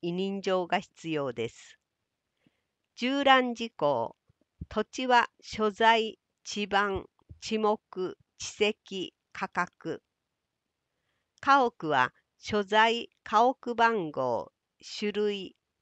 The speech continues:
構造、床面積、価格。閲覧。四月一日火曜日から来年三月三十一日火曜日。対象は、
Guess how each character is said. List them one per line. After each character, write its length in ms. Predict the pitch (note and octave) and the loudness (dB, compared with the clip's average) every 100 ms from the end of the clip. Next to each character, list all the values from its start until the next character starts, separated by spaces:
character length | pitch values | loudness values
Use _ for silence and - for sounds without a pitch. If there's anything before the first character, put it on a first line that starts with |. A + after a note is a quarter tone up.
| _ | _
構 340 | - G#3+ G#3+ G#3 | -2 2 4 2
造、 440 | F#3 F#3 E3 - _ | 0 0 0 -4 _
床 360 | F3+ G#3 - B3 | -4 -2 2 2
面 300 | A#3+ A#3 G3+ | 4 0 0
積、 580 | - C#3 - - B2+ - _ | -4 -8 -8 -12 -12 -14 _
価 160 | - F#3+ | -14 -6
格。 600 | G#3+ G3 _ - D#3 - _ _ _ _ _ _ _ _ _ _ _ _ _ - | -2 -2 _ -12 -12 -12 _ _ _ _ _ _ _ _ _ _ _ _ _ -8
閲 320 | - - F#3 | -8 -6 -4
覧。 300 | E3 D3+ C3 _ _ _ _ _ _ _ _ | -2 -4 -10 _ _ _ _ _ _ _ _
四 200 | - C4 | -12 -2
月 540 | C4+ C#4 - - A3 G#3+ | 0 0 -4 -10 -6 -4
一 100 | G3 | 0
日 300 | G#3 - - | -2 -2 -4
火 160 | G3+ | 0
曜 280 | G#3+ A3+ G#3+ | 2 2 0
日 140 | F3+ | -2
か 180 | - C3 | -4 0
ら 220 | C3 G#2+ _ - | 2 0 _ 0
来 280 | F#3+ G#3+ A#3+ | 2 2 0
年 340 | A#3 G#3+ F#3 G3 | -2 -2 -4 -10
三 360 | - A#3 C#4 A#3 | -2 0 0 0
月 280 | F#3+ - | -2 -2
三 320 | - G#3 A3 G#3+ | -2 0 0 -2
十 240 | F#3+ D#3+ | -2 -2
一 300 | E3 - E3+ | -6 -8 -6
日 440 | E3+ - D#3 D3 - | -6 -8 -12 -12 -8
火 160 | - F#3 | -4 -2
曜 340 | G#3 F#3+ B2+ A#2+ | 0 0 -2 -6
日。 220 | G2+ - _ _ _ _ _ _ _ _ _ - | -14 -16 _ _ _ _ _ _ _ _ _ -4
対 220 | F3 G3 | -2 -2
象 360 | - F3+ E3 | -2 0 0
は、 220 | D#3 D3+ | 0 -4